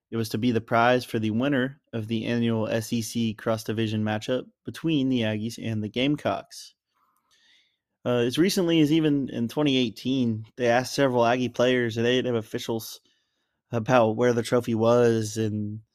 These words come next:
what it looked like, and most, uh, most of them they asked and interviewed were, weren't even aware that it existed. <laughs> Uh, so it's kinda become a running joke now amongst, uh, A and M fans about our bitter rivalry with South Carolina.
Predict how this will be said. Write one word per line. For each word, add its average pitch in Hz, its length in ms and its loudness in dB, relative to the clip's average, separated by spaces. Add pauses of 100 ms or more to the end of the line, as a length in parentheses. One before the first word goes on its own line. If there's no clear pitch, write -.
(500)
what 117 140 0
it 110 60 0
looked 113 260 0
like, 113 420 2
and 131 280 -2 (100)
most, 123 440 0
uh, 123 580 4
most 131 240 -2
of 139 40 -8
them 131 180 4
they 113 460 0 (220)
asked 127 260 2
and 117 80 0
interviewed 127 380 0
were, 113 340 -2 (320)
weren't 131 220 2
even 120 160 2
aware 120 260 4
that 117 140 6
it 107 120 0
existed. 123 580 -2 (300)
<laughs> 151 100 0 (1000)
Uh, 110 160 2
so 117 140 -4
it's 113 80 -4
kinda 131 200 2
become 113 240 0
a 110 80 0
running 113 300 0
joke 117 260 0
now 110 220 0
amongst, 107 640 -6
uh, 107 300 -6
A 123 100 0
and 117 80 0
M 113 140 -2
fans 107 500 -4 (100)
about 110 280 0
our 110 240 -2
bitter 113 360 -2
rivalry 110 440 0
with 110 100 -4
South 113 180 -4
Carolina. 110 440 -2